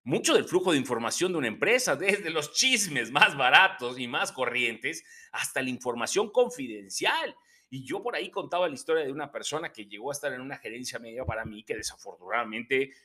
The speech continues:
me decepcionó y tristemente, porque este chico lo que hacía es que intercambiaba poder por información. Él era una gerencia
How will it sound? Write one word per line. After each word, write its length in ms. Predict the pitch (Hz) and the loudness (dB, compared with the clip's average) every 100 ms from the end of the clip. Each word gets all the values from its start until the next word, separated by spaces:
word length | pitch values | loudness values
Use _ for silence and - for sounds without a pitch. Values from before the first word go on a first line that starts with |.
| _ | _
me 140 | 104 | -2
decepcionó 680 | 104 92 - - 95 87 110 | -2 -2 -4 -4 -6 -4 -2
y 60 | 135 | -2
tristemente, 720 | 107 107 - 120 101 95 135 - - _ - | -4 -6 -4 -6 -8 -6 -8 -8 -20 _ -12
porque 340 | 139 135 165 | -10 0 2
este 240 | 170 226 | 2 0
chico 600 | 220 139 135 - 139 - - | -2 -4 -4 0 0 0 -8
lo 140 | - 123 | -8 -4
que 100 | 120 | 0
hacía 340 | 110 151 151 | 0 2 2
es 160 | 143 139 | 2 -2
que 120 | 143 | -4
intercambiaba 840 | 127 127 113 - 107 110 135 180 | -6 -2 -2 0 0 2 4 2
poder 360 | 180 123 113 131 | 2 2 4 2
por 160 | 131 113 | -2 -6
información. 760 | - 113 110 104 233 359 294 | -4 -2 -2 -2 -2 -4 -2
Él 260 | 165 320 320 | 2 4 4
era 140 | 139 | 4
una 140 | 113 107 | 4 0
gerencia 500 | 107 110 - 135 | 0 -4 -2 -2